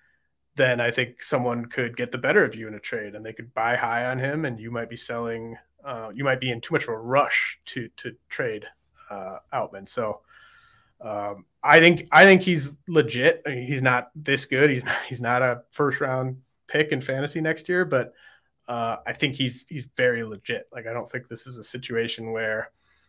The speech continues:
like, two months from now, we're talking about how Outman's back at triple A, and that was a crazy three-week stretch he had or whatever.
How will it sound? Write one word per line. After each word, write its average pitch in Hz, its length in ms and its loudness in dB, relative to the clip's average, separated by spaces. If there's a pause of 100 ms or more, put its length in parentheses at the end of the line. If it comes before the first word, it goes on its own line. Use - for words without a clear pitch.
(200)
like, 135 180 -10
two 135 180 0
months 117 260 -2
from 113 220 -4
now, 107 340 -4
we're 110 280 -8
talking 113 420 -6
about 107 400 -4 (100)
how 104 460 -4
Outman's 117 400 -6
back 107 280 -4
at - 80 -20
triple 110 340 -6
A, 107 280 -4
and 101 220 -14
that 113 160 -6
was 107 300 -14
a 101 60 -4
crazy 104 440 -6
three-week 110 380 -8
stretch - 260 -8
he - 140 -12
had 98 120 -12
or 98 60 -8
whatever. 98 300 -16